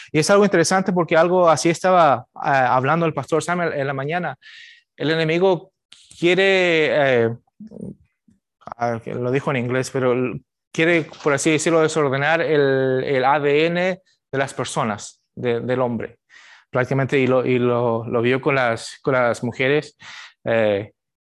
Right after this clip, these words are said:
en el, en el libro de Génesis. Así que si, si quiere estar ahí, para quien, que no, no se lo pierda, eh, que estamos con el libro de Génesis en la mañana, pero, eh, prácticamente el enemigo siempre ha tratado de,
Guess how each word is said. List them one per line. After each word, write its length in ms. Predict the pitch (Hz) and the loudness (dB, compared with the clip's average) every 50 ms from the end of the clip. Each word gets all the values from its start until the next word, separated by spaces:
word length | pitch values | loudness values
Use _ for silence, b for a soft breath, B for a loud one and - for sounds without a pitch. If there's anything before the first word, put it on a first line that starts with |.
| _ - | _ -12
en 220 | 117 117 113 110 | -8 -6 -6 -4
el, 240 | 110 107 107 107 - | -4 -4 -6 -6 -6
en 160 | - 117 110 | -6 -4 -4
el 100 | 110 107 | -4 -2
libro 200 | 110 113 127 127 | -2 0 0 2
de 100 | 120 117 | 2 0
Génesis. 640 | 113 - 143 139 143 139 - 147 143 147 - - - - _ - | 0 -2 -4 -4 -4 -4 -2 -2 -2 -4 -4 -10 -18 -20 _ -14
Así 260 | 107 104 - - 120 | -14 -10 -4 -4 -2
que 80 | 123 120 | -2 -2
si, 140 | - 127 113 - 123 - - - - | -2 -4 -4 -4 -6 -10 -10 -20 -20
si 200 | - - - 113 117 | -16 -10 -8 -6 -4
quiere 160 | 127 123 123 | -4 -4 -4
estar 180 | - - 131 127 | -4 -4 -2 0
ahí, 180 | 127 131 127 135 135 135 131 135 - _ _ _ _ _ _ - | 0 0 -2 -4 -6 -10 -12 -14 -16 _ _ _ _ _ _ -8
para 180 | 110 107 107 | -6 -6 -6
quien, 260 | 107 - 110 110 - - - | -6 -6 -8 -8 -10 -12 -8
que 100 | - 120 | -6 -4
no, 120 | 117 120 | -2 0
no 300 | 123 120 - 127 135 131 | 0 -2 -2 0 -2 -2
se 80 | - 139 | 0 0
lo 100 | 139 127 | 0 0
pierda, 360 | - 147 147 151 165 165 - B B B B B B B B B B B - | 2 2 2 2 0 0 -4 B B B B B B B B B B B -6
eh, 260 | 113 110 110 110 - _ | -2 -2 -2 -4 -4 _
que 80 | - 120 | -8 -6
estamos 200 | - 120 120 120 | -4 -2 -2 -2
con 140 | - 139 131 | 0 0 0
el 80 | 127 | 2
libro 160 | 131 135 135 | 2 4 4
de 60 | 135 131 | 2 2
Génesis 300 | - 139 135 131 - 147 | 0 -2 -2 0 0 0
en 100 | 139 143 | 0 2
la 80 | 143 | 2
mañana, 420 | 147 147 147 147 151 147 143 - - - | 0 2 2 2 2 0 -2 -4 -4 -2
pero, 460 | 170 170 180 170 165 160 165 160 - _ B B B B B B B B B | 2 4 4 4 4 2 2 -2 -10 _ B B B B B B B B B
eh, 100 | 135 131 | -2 -2
prácticamente 760 | 120 - 147 151 147 - 156 151 156 160 156 - 175 156 143 | 0 0 -2 -2 0 0 0 0 0 0 0 0 0 0 2
el 80 | 143 143 | 0 0
enemigo 280 | 143 143 147 156 156 | 0 0 0 0 0
siempre 320 | 143 - 170 165 - - 170 | 0 -2 -2 -2 -2 -4 -4
ha 60 | - | -2
tratado 600 | 156 143 151 147 147 151 160 165 175 180 185 180 | -2 -4 -2 0 0 2 4 4 4 2 0 0
de, 720 | 175 147 135 131 143 143 139 135 123 120 113 113 113 113 - | -2 -4 -2 0 0 2 2 2 2 2 0 0 -2 -4 -6